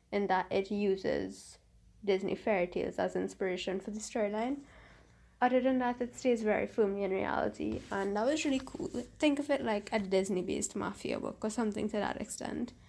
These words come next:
But really cool, the plot development was good, character development was good as well, um, and there were some plot twists that I didn't see coming. Uh, some of them include, uh, how Tinkerbell got into her contract with Hades,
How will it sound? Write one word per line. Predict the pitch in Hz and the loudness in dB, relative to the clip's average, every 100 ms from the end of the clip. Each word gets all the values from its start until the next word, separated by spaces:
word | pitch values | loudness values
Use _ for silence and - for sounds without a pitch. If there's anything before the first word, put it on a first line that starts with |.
| - - - | -20 -20 -6
But | 226 | -2
really | 247 269 285 | 2 2 2
cool, | - 339 330 | 2 4 4
the | 320 | 4
plot | 311 269 | 4 4
development | 226 247 233 240 233 | 4 4 4 4 4
was | 269 | 2
good, | 269 285 277 | 4 2 2
character | 311 277 - 247 | 0 2 2 2
development | 233 220 226 220 | 4 4 4 2
was | 233 226 | 0 0
good | 226 | 0
as | 226 220 | 0 2
well, | 262 262 254 247 | 4 4 4 2
um, | 202 196 196 202 208 | 2 2 2 0 -2
and | 226 226 233 | 0 2 4
there | 254 | 6
were | 262 | 4
some | 277 349 | 4 4
plot | 370 254 - | 4 2 2
twists | 226 | -4
that | - 226 | 0 2
I | 220 | 2
didn't | 196 208 | 2 0
see | 214 214 | -2 -4
coming. | - 208 220 240 254 - - - - | -4 -4 -4 -4 -4 -8 -12 -12 -2
Uh, | 233 233 | 2 2
some | 233 277 | 4 4
of | 269 | 4
them | 262 262 | 4 6
include, | 262 269 - 339 320 302 294 294 - - | 4 2 -2 0 2 4 2 0 -2 -2
uh, | 202 208 214 214 | 0 2 2 0
how | 277 262 262 | 4 4 4
Tinkerbell | 262 349 262 262 208 196 202 208 208 | 2 2 4 4 4 4 4 0 0
got | 196 220 - - | 2 2 0 2
into | 226 226 226 240 | 2 2 0 -2
her | 233 262 | 0 0
contract | 277 269 240 208 214 | 4 2 2 0 0
with | 226 | 0
Hades, | 262 220 196 233 277 | 4 4 4 0 -2